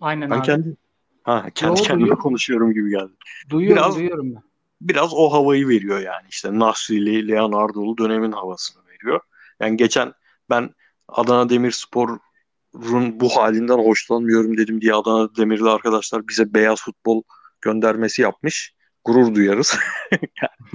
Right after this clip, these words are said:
Speaker 2: Yani çok bir derdim yok beyaz futbola benzetilmekle. O yüzden yani ben bu arada Adana Demirspor'dan hoşlanmıyorum derken Başakşehir gibi, e, varoluşsal bir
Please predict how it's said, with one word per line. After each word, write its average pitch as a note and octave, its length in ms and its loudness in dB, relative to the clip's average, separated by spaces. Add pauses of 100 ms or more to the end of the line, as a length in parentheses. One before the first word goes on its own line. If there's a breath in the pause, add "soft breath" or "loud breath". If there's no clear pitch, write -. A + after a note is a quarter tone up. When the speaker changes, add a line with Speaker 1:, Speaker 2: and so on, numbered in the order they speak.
Speaker 2:
Yani A#3 160 -4
çok B2 280 -2
bir A#2 120 -6
derdim A#2 360 2
yok B2 200 2
beyaz G2+ 320 0
futbola A2 400 -6
benzetilmekle. G#2 680 -14 (1040 loud breath)
O A2+ 100 -2
yüzden G#2+ 260 0
yani G#2+ 280 0 (340 loud breath)
ben A#2+ 180 0
bu C#3 100 6
arada E3 200 2
Adana A#2+ 300 2
Demirspor'dan B2+ 720 -2
hoşlanmıyorum C3 680 -2
derken C3+ 360 -6 (240)
Başakşehir A#2 680 0 (580)
gibi, A2 280 2 (800 soft breath)
e, G2+ 60 -4 (340)
varoluşsal G#2+ 920 2
bir A2 200 -6